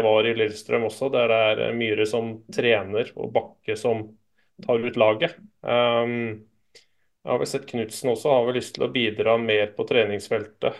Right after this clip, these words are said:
eh, sånn sett. Så, nei, jeg tror det ligger et eller annet. Vi kan gi det seks måneder. Det er et eller annet der oppe. Eh, og jeg skjønner jo at Knutsen er ønsket av, eh,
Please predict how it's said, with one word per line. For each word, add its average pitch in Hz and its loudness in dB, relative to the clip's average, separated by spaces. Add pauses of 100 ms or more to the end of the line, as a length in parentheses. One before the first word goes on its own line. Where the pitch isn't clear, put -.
eh, 117 0
sånn 107 -8
sett. - -14
Så, 127 0 (920)
nei, - 2
jeg 196 6
tror 185 6
det 226 8
ligger 196 4
et - -2
eller 190 8
annet. 175 4 (540)
Vi 175 0
kan 196 4
gi 151 6
det 226 2
seks - -2
måneder. 139 6 (100)
Det 82 6
er 78 8
et - -4
eller 143 6
annet 139 0 (140)
der 139 6
oppe. 139 0 (220)
Eh, 139 4
og - -2
jeg 170 6
skjønner 113 0
jo 202 2 (120)
at - -14
Knutsen - -10
er 135 0 (160)
ønsket - -8
av, 123 2 (160)
eh, 127 2